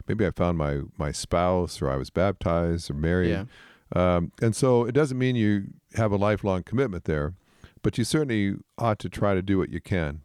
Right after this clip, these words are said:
Speaker 1: to be a part of giving back to a church and helping it. And so, uh, I, I would cer-, I would say certainly, uh, you need to try to, uh, talk with, uh, leaders,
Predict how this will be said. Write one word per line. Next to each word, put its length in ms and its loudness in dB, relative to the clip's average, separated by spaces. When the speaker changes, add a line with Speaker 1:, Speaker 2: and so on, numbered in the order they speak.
Speaker 1:
to 200 0
be 260 0
a 60 -2
part 340 0
of 100 -8
giving 300 -2
back 400 -2
to 120 -2
a 60 0
church 460 -2
and 120 -4
helping 400 -2
it. 160 -2
And 120 -4
so, 360 0
uh, 320 2
I, 220 2
I 80 2
would 160 0
cer-, 320 0
I 80 2
would 120 -2
say 240 0
certainly, 680 0
uh, 400 2
you 140 2
need 160 2
to 60 -2
try 240 2
to, 260 0
uh, 220 0
talk 340 2
with, 400 0
uh, 240 -2
leaders, 800 0